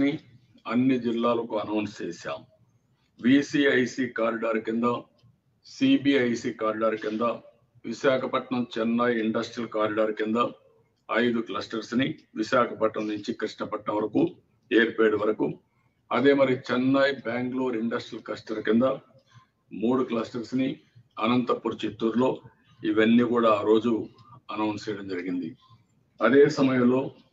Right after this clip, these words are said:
మూడు ఇంటర్నేషనల్ ఎయిర్‌పోర్ట్స్ ని కానీ అదే మరి డొమెస్టిక్ ఎయిర్‌పోర్ట్స్ ని కూడా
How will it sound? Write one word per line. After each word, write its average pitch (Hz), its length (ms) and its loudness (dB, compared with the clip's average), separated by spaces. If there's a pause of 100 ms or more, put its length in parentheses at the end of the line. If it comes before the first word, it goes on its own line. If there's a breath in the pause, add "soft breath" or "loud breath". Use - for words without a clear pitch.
(340)
మూడు 131 260 2 (380)
ఇంటర్నేషనల్ 120 720 0
ఎయిర్‌పోర్ట్స్ 107 420 -6
ని 107 140 -10
కానీ 135 200 4 (1000)
అదే 127 200 0
మరి 131 120 4 (100)
డొమెస్టిక్ 123 560 0
ఎయిర్‌పోర్ట్స్ 113 420 -2
ని 110 120 -6
కూడా 107 120 4